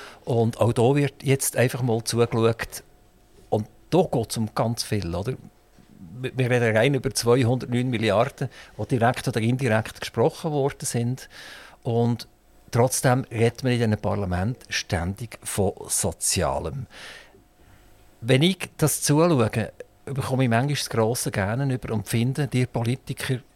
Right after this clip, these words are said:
reden über die unwichtigen Sachen und über die wichtigen Sachen redet ihr nicht.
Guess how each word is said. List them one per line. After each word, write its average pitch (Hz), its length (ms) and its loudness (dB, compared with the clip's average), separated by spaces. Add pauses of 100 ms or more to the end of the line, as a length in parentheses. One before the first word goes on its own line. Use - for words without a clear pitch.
(440)
reden 110 380 2 (800)
über 135 160 -4
die 104 120 -2
unwichtigen 147 540 0
Sachen 147 440 -2 (1120)
und 110 140 2
über 107 100 -2
die 101 140 0
wichtigen 120 280 -2
Sachen 107 300 0
redet 131 320 -2
ihr 131 60 -4
nicht. 135 380 -2